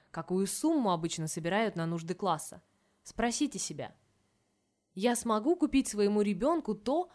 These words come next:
что есть у других детей его класса? Я смогу оплачивать все те развлечения, на которые будет решено идти всем классом? Я смогу без ущемления своих интересов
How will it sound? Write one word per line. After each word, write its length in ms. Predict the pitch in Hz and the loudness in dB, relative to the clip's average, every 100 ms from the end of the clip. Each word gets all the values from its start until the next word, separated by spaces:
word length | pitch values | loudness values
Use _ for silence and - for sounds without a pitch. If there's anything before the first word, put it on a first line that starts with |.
| _ | _
что 220 | - 233 | -6 -2
есть 260 | 226 262 - | 0 -2 -2
у 20 | |
других 360 | 214 247 269 190 | -2 0 0 0
детей 300 | 185 - 175 | -4 -2 -2
его 240 | 160 165 160 | -2 -4 -4
класса? 440 | 165 143 - - _ _ _ _ _ _ _ _ | -4 -6 -10 -18 _ _ _ _ _ _ _ _
Я 220 | 180 196 | -4 -2
смогу 420 | 196 190 180 214 | 0 0 0 4
оплачивать 540 | 349 349 294 277 233 220 | 4 4 2 0 -4 -4
все 160 | - | -4
те 160 | 220 226 | -2 0
развлечения, 840 | 214 190 190 196 - 311 247 151 - - | 0 -2 -4 -4 -2 -2 -2 -6 -10 -8
на 120 | 202 220 | -2 0
которые 380 | 233 254 247 | 0 2 2
будет 320 | 226 226 226 220 | 0 0 -2 -2
решено 480 | 220 - 214 220 | -2 -2 -2 -2
идти 220 | 214 - 214 | -4 -4 -6
всем 300 | 208 202 196 | -2 -4 -2
классом? 480 | 170 143 - - - _ _ _ _ _ _ _ _ - | -4 -4 -8 -16 -20 _ _ _ _ _ _ _ _ -6
Я 180 | 208 277 | 0 0
смогу 380 | 254 247 233 359 | 2 0 4 4
без 160 | 294 | 4
ущемления 580 | 277 - 254 254 254 220 | 4 2 0 0 0 0
своих 380 | 208 208 220 202 | 0 0 -2 -2
интересов 580 | 190 202 240 302 170 | -2 0 0 -2 -6